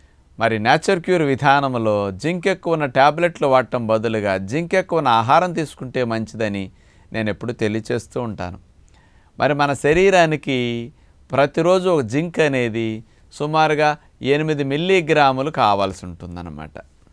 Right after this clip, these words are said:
ఆ జింక్ ఎక్కువ ఉన్న ఆహారము అంటే గుమ్మడి గింజల పప్పు. ఈ గుమ్మడి గింజల పప్పు అనేది మీకు స్-,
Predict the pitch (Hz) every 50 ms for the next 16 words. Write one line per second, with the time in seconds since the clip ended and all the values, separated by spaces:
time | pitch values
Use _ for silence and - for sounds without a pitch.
0 | _ _ _ _ _ _ _ _ _ _ _ _ _ _ _ - - 113 113 117
1 | 107 98 - 147 175 196 185 - 202 185 - - 175 160 147 143 139 135 131 113
2 | 127 131 131 131 131 139 147 151 135 120 113 110 - 117 110 104 101 101 101 101
3 | 101 _ _ _ _ _ _ _ - 101 104 117 139 156 165 175 185 196 202 190
4 | 170 143 151 143 139 131 123 131 147 160 156 - 107 92 - _ - - 101 -
5 | _ _ _ _ _ _ _ _ _ _ _ _ _ _ _ _ _ _ - 120
6 | 117 113 98 107 139 156 165 175 185 190 180 175 180 175 165 170 160 147 120 -
7 | 127 123 - _ - 151 160 160 147 127 127 123 120 107 113 113 107 107 107 107
8 | 107 117 _ _ _ _ _ _ - - 131 123 - 131 127 123 113 - _ _
9 | - - - -